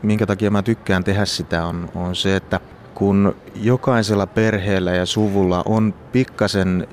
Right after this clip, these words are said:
erilainen tai omanlainen se traditio, ja, ja siitä ei välttämättä niinku tiedä, vaikka on tuttuja, hyviä ystäviä ja kavereita, niin ei tiedä, että miten he viettää joulua. Mutta sitten kun menee sinne niinku pukin roolissa,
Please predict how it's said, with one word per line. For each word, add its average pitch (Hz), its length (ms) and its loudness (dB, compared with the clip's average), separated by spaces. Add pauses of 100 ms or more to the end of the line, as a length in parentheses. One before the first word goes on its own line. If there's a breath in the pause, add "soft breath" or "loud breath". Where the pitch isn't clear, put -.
(140)
erilainen 95 600 0
tai 90 220 -2
omanlainen 90 600 0
se 87 120 -6
traditio, 90 680 -2 (580 loud breath)
ja, 104 320 2
ja 107 120 0
siitä 143 320 0
ei 131 220 4 (120)
välttämättä 117 560 0
niinku 101 300 0
tiedä, 101 480 2 (380 loud breath)
vaikka 110 240 -2
on 110 60 -2
tuttuja, 107 460 2
hyviä 117 320 4
ystäviä 98 440 0
ja 90 80 0
kavereita, 95 600 0 (400 loud breath)
niin 101 300 2 (200)
ei 113 120 0
tiedä, 131 280 2
että - 140 -4
miten 131 220 0
he 107 140 2
viettää 95 400 0
joulua. 90 520 0 (140)
Mutta 92 240 -6
sitten 143 240 -2
kun 127 200 2 (160)
menee 117 260 2
sinne 131 260 2
niinku 107 260 4
pukin 127 360 2
roolissa, 104 640 2